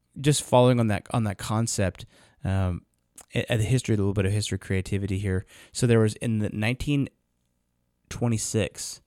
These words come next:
uh, there was a guy named, uh, Wallace who published a book called The Art of Thought, and he presented the first models of how to, the crea-, of his ideas on how the creative process works.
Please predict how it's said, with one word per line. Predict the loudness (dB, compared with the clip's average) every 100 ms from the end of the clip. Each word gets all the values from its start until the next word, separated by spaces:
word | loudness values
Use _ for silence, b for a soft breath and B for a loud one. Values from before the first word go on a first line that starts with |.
| _ _ _ _ _ -10
uh, | -6 -6 -8 -12 _ -20 _ _ _ -6
there | -4
was | -2 -2
a | -2
guy | -2 0 0
named, | 0 -2 -2 -4
uh, | -6 -6 -6 -10 -14 -20 _ _ _ _ _ _
Wallace | -4 0 2 0 -4 -10 -12 -14 b b b b -12 -4
who | 0 2 0 -2 _ _ _ _ _ _ _
published | -2 0 0 -2
a | -2
book | -2 -2
called | -4 -4
The | -4 -2
Art | -2 -2
of | -4
Thought, | -6 -8 -8 -20 -20 _ _ _ b b b b b b
and | -4 -2 -2
he | -2 -4
presented | 0 0 0 2 0
the | 0
first | 0 0 0
models | 0 2 4 4 4 0 -2
of | -2
how | -2
to, | -2 -8 -14
the | -8 -6
crea-, | -4 -6
of | -4 -2
his | -4 -4 -14 _ _ -8
ideas | -4 -2 -2
on | -2
how | -2
the | -4
creative | -2 0 0 0
process | -2 -2 -2 -6 -2
works. | -2 -2 -12